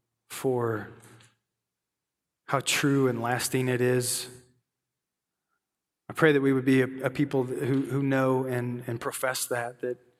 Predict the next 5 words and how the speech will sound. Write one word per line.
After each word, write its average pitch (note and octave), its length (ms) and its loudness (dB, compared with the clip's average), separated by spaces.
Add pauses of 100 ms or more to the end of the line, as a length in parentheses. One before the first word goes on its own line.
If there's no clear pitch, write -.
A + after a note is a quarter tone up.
(160)
that C3+ 100 -2
your C#3+ 220 6
word C#3 360 4
is, C3 360 0 (640)
um, A2+ 380 -14